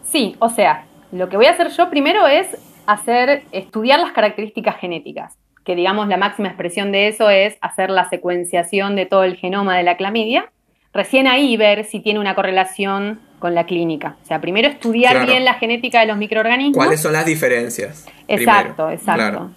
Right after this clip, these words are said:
Speaker 1: Tal cual,
Speaker 2: Sí, yo,
Speaker 1: sí.
Speaker 2: yo, como ansioso que soy, ya me fui a ver la, el final, <laughs> que es cómo eso repercutiría después,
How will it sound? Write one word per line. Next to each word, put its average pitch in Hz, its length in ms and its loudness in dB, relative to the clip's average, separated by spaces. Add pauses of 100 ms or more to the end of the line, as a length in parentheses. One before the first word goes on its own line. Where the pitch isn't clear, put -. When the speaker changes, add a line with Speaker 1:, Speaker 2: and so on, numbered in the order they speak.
(300)
Speaker 1:
Tal 202 200 2
cual, 185 220 6
Speaker 2:
Sí, 147 80 2
yo, 156 160 0
Speaker 1:
sí. 151 140 -4
Speaker 2:
yo, - 160 -20
como 131 240 -2
ansioso 156 560 -2
que 139 100 0
soy, 156 280 -2
ya 147 160 -4
me 135 120 -2
fui 139 220 -2
a 131 80 0
ver 131 320 -2 (300)
la, 123 180 -2 (520)
el 123 160 0
final, 120 460 -2
<laughs> - 1500 -2
que 127 120 0
es 143 120 -6
cómo 139 340 0
eso 143 220 -2
repercutiría 127 880 -2
después, 147 720 -4